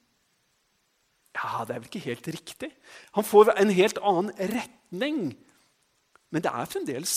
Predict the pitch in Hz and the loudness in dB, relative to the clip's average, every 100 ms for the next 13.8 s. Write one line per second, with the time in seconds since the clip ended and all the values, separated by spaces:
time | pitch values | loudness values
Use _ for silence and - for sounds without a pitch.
0 | - 113 175 311 - - - _ _ _ | -4 -8 -12 -8 -6 -6 -8 _ _ _
1 | _ - - - 254 262 202 170 220 - | _ -16 -6 -2 0 0 2 0 -2 -6
2 | - 160 208 247 214 143 - 143 131 147 | -8 -2 0 0 -2 -4 -4 -4 0 0
3 | 160 214 147 190 311 165 - _ _ _ | 0 0 2 2 -2 -8 -12 _ _ _
4 | - 165 226 214 226 - 214 - 220 202 | -4 -4 2 2 2 0 -4 -2 -4 -4
5 | 233 - _ _ _ 226 233 - 165 147 | -4 -12 _ _ _ -6 -6 -4 -4 -2
6 | - - 285 262 - - - - - _ | -4 -4 -6 -6 -8 -6 -4 -4 -10 _
7 | _ _ _ - - 220 220 196 208 190 | _ _ _ -8 2 2 2 0 0 0
8 | 175 - 220 214 214 240 262 156 - - | -2 -4 -2 0 2 0 0 -6 -10 -14
9 | - _ _ _ _ _ _ 180 202 196 | -14 _ _ _ _ _ _ 2 2 2
10 | 180 202 214 240 175 160 214 220 - 160 | 0 0 -2 0 0 0 -2 -6 -14 -16
11 | 139 170 254 254 185 123 - 165 143 143 | 0 4 4 2 -4 -8 -8 -4 -4 -2
12 | 220 - - 240 175 123 127 180 180 - | -4 -4 -2 -2 -2 -4 2 2 0 -6
13 | 196 156 147 135 147 190 214 | -6 -4 -6 -4 -4 -2 -2